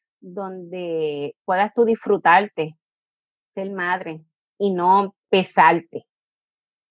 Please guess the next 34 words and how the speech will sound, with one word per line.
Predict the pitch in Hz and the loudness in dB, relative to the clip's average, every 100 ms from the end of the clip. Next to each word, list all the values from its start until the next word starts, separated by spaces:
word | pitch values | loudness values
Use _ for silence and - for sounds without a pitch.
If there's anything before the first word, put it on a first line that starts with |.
| _ _ _ _ _ | _ _ _ _ _
porque | - 185 185 | -10 -8 -6
no | 175 160 | -6 -6
tienes | 185 180 | -6 -4
buena | 165 165 | -4 -2
relación | 170 165 175 170 | -2 -2 -2 -6
con | 170 | -8
tus | 160 170 196 | -8 -4 0
hijos, | 180 180 180 - _ _ | 0 0 -6 -8 _ _
porque | - 214 220 | 0 4 4
no | 208 | 4
te | 208 | 4
llevas | 196 190 185 175 | 4 4 4 4
bien, | 196 202 196 196 | 6 6 4 0
porque | 190 185 | -6 -8
no | 196 190 | -10 -4
quieres | 208 196 | -4 -2
saber | 196 180 175 | 0 -2 -2
de | 180 170 | -4 -4
ti. | - 196 196 196 202 | 0 2 4 4 2
O | 196 _ _ | -4 _ _
sea, | - 190 - | -4 -4 -2
yo | 202 208 | -2 0
creo | 240 254 247 | 2 0 2
que | 214 190 | 2 4
el | 185 | 2
mejor | 190 190 190 202 | 0 0 0 0
regalo | 233 240 240 | 2 4 4
que | 233 | 2
podemos | 233 214 214 220 | -2 -6 -8 -8
tener | 233 226 226 | -8 -4 -2
es | 226 - | -2 -4
tener | 185 165 | -10 -8
buenas | 170 170 | -6 -6
relaciones. | 165 170 165 151 135 | -8 -12 -14 -16 -18